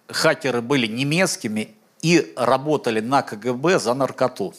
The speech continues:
Вот, не подтверждаю. <laughs> Я сам тогда служил в К Г Б,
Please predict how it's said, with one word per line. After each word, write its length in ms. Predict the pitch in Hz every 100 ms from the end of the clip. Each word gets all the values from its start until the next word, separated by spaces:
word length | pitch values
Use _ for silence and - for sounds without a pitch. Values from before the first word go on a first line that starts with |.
| - _ _ - _
Вот, 200 | 110 110
не 100 | 143
подтверждаю. 800 | 151 156 - 160 139 139 127 110 - - - - -
<laughs> 500 | 139 - - - -
Я 120 | 131
сам 200 | 139 165
тогда 300 | - - 135
служил 360 | 117 147 123 147
в 60 | -
К 100 | 120
Г 140 | 131
Б, 180 | 151